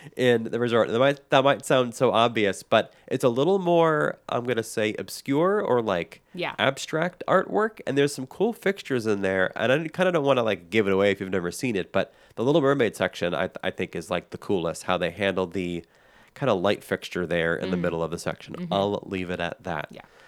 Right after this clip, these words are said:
Speaker 1: There is a, um,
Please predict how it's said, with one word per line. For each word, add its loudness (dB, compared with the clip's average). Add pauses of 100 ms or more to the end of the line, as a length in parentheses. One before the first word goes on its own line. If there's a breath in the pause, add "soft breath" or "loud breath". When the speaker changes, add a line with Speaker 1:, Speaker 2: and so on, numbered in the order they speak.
(240 loud breath)
Speaker 1:
There 4
is 4 (100)
a, 2
um, -6